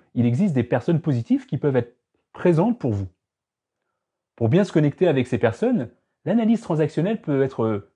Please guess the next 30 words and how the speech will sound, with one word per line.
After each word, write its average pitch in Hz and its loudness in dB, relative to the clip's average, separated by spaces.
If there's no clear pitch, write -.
vraiment 151 0
utile 135 0
pour 95 -4
vous. 90 -8
C'est 101 -10
une 110 4
théorie 120 6
de 160 4
la - 4
personnalité, 117 0
des 143 0
rapports 104 0
sociaux 127 -4
et 240 -2
de 170 -2
la 165 -2
communication 180 -2
créée 165 -4
par 139 -4
un 113 -6
médecin, 165 0
psychiatre - -6
et 180 2
psychanalyste. 151 -2
Euh, 104 -6
c'est 107 -8
un 110 -2
Canadien, 127 0
je 151 0
crois, 233 -2